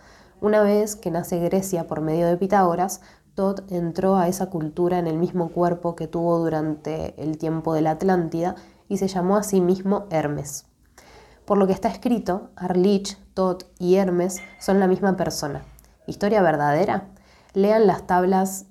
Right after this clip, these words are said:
Esmeralda, escritas hace dos mil años por Hermes.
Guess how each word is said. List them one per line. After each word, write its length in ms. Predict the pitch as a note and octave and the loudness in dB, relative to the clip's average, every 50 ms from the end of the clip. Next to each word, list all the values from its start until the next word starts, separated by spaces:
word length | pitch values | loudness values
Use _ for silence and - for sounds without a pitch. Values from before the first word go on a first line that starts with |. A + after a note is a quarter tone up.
| _ - | _ -16
Esmeralda, 760 | E3 B2+ F3 E3 D#3 D#3 F3 F3+ F3 D#3+ D#3 C#3+ C#3+ - - - | -12 -6 -4 -2 0 2 4 4 4 4 2 0 0 -4 -8 -12
escritas 540 | - - - G3 E3+ F3 F3 F#3 F3 - | -14 -6 -4 -2 -2 0 0 -2 -4 -4
hace 180 | E3 - - E3 | -6 -6 -6 -4
dos 200 | D#3+ D#3 D3 D#3 | -4 -4 -4 0
mil 200 | F3 F3 F3 F3+ | 2 4 4 4
años 360 | F3 F3 F3+ F#3+ G3 G3+ - | 4 4 2 2 2 0 -4
por 260 | - - - D#3 D3 | -8 -4 -4 -2 0
Hermes. 480 | D3 D3 C3+ C3 B2+ - - - - | 0 -2 -4 -4 -8 -10 -10 -12 -12